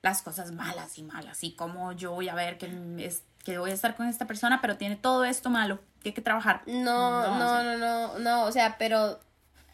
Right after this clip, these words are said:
Speaker 2: digamos que sí es importante que sí, o sea, que reconozcas los red flags para que, es que, eh, y aquí es otro punto, si vos eventualmente ves red flags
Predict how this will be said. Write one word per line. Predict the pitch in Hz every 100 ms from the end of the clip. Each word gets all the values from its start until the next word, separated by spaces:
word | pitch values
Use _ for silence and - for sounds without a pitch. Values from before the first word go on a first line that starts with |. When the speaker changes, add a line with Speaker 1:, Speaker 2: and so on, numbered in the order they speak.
| -
Speaker 2:
digamos | 226 233 254
que | 294
sí | 302 247
es | 233
importante | 277 285 294 285 262 285 285 185 - -
que | - 202
sí, | 214 - 208 196 208 208 _ _
o | 220
sea, | 254
que | 254
reconozcas | 208 196 202 196 - 185
los | 196 214 165 - - _
red | 180 190
flags | - - 180 - -
para | 214 202
que, | - 170 165 - _ _ _ _ _ _ _ _ _ _ -
es | 269
que, | 294
eh, | - 240
y | 214
aquí | 214 220
es | 220 233
otro | 226 247
punto, | 240 262 185
si | 208 220
vos | 214 196 233 294 392 - - - _ _ _ _ _ _
eventualmente | 247 254 240 226 226 254 277 302 294 - - _ _ _ _ _
ves | 208 196 240 262 294 247
red | 214 247
flags | 247 202 170 -